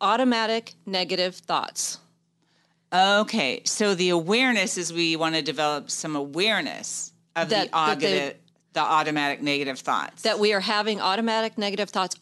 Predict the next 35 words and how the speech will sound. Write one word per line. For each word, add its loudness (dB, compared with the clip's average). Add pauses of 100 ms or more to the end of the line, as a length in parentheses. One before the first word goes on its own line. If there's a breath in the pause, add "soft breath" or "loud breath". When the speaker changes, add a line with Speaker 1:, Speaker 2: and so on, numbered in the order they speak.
(120)
Speaker 1:
all 6
day 2
long. 2
If -6
you, -2 (160)
if -10
you -4
haven't -2
really -2
thought 0
about -2
your -8
self-talk -4
yet, -4
this -4
is -6
your -6
first -4
conscious -4
thinking -6 (340 soft breath)
about -2
what -4
you -8
do -4
on -2
a -4
daily -4
basis, -6 (440 soft breath)
you -4
will 0
realize -2 (420 soft breath)
probably -2 (100)
ten -2
times 0
an -2